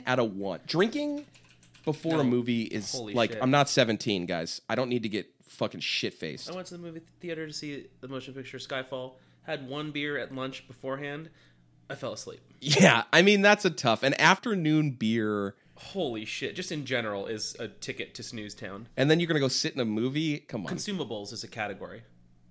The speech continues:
Speaker 1: Yeah, consumables is. I have a, a first time ever.
Speaker 2: A what?
Speaker 1: For pregame? Is, is Drugas a,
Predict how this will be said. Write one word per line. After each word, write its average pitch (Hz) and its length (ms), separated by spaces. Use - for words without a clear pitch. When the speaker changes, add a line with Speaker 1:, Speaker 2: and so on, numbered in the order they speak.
Speaker 1:
Yeah, 107 440
consumables 151 600
is. 98 220
I 135 100
have 220 220
a, 202 160
a 113 60
first - 300
time 92 200
ever. 73 340
Speaker 2:
A 110 40
what? 113 280
Speaker 1:
For 120 160
pregame? 202 640
Is, 131 640
is 107 180
Drugas 175 460
a, - 100